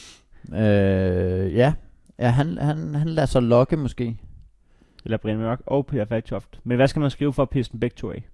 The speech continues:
Speaker 2: Det er det, jeg spørger om.
Speaker 1: Nå, hvis vi kan
Speaker 2: Den er
Speaker 1: få
Speaker 2: svær.
Speaker 1: en eller anden
Speaker 2: <laughs> Hvad, hvad irriterer dem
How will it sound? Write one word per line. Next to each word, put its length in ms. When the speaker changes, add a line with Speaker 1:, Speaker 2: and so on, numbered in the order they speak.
Speaker 2:
Det 60
er 40
det, 60
jeg 80
spørger 220
om. 100
Speaker 1:
Nå, 100
hvis 200
vi 60
kan 100
Speaker 2:
Den 80
er 60
Speaker 1:
få 60
Speaker 2:
svær. 280
Speaker 1:
en 200
eller 160
anden 220
Speaker 2:
<laughs> 280
Hvad, 140
hvad 180
irriterer 320
dem 220